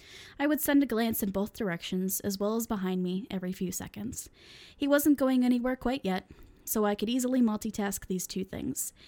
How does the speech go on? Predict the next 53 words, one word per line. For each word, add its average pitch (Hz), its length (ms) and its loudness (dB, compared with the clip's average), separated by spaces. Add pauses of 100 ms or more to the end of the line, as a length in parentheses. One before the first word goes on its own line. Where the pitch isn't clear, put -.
(300)
I 202 60 -6
think 285 220 2
I 302 60 2
had 277 140 4
even 220 260 2
knocked 208 240 -2
my 190 120 0
boots 196 300 -4
into 190 120 0
the 190 80 -4
bricks 196 260 -4
of 185 100 -6
the 190 80 -2
building 190 320 0
a - 40 -6
few 185 180 -6
times 185 420 -4
when 185 80 -2
I 175 60 -4
had 170 100 -6
become 185 240 -4
distracted, 180 640 -4 (140)
but 208 80 -2
he 202 60 -4
still 226 280 -2
didn't 196 260 0
look 175 160 -8
up. 156 200 -10 (1000)
Eventually, 311 440 6
my 285 160 8
target 233 400 0
stopped - 340 -4
pacing 190 400 2
and 185 100 0
slumped 208 340 -4
his 220 120 0
shoulders. 170 540 -4
He - 180 -2
looked 294 160 0
defeated 233 460 2
and 208 180 2
glanced 202 340 -2
around 208 220 0
the 202 140 0
alley 185 280 -4
until 185 280 -6
his 180 120 -4
blue 240 280 0
eyes 208 260 0
landed 208 300 0
on 196 100 0
a 190 40 -2
poster 196 500 -2